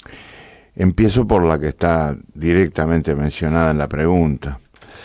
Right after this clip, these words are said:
Es un Frente Amplio bastante diferente al del setenta y uno. Eh,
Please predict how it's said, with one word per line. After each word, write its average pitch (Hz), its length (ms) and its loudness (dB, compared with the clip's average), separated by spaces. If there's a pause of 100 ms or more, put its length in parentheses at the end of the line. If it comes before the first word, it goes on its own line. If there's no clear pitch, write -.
(460)
Es 95 200 2
un 110 140 4
Frente 117 380 2
Amplio 107 380 2
bastante 95 540 0
diferente 78 1000 0 (220)
al 80 260 -10
del 78 240 -4
setenta 76 560 -4
y 67 80 -8
uno. 65 240 -10 (1500)
Eh, 78 540 2